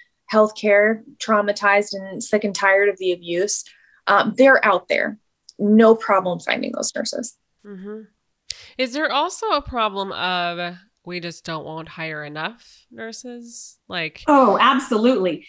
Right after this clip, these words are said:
Speaker 3: Yeah. The healthcare administrators absolutely love perpetuating the lie of a nursing shortage because they can use it to their advantage financially.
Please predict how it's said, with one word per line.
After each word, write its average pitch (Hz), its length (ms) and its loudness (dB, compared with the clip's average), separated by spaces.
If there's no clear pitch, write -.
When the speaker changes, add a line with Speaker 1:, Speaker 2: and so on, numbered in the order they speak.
Speaker 3:
Yeah. 196 480 0
The 226 320 0
healthcare 302 340 0
administrators 233 760 2
absolutely 214 720 0
love 185 480 4
perpetuating 208 680 0
the 185 80 2
lie 180 560 4
of 226 120 2
a 233 40 6
nursing 233 360 6
shortage 254 460 2
because 240 260 2
they 240 100 4
can 277 180 6
use 247 160 8
it 254 140 2
to 226 80 -10
their 226 260 2
advantage 208 600 -2
financially. 220 800 0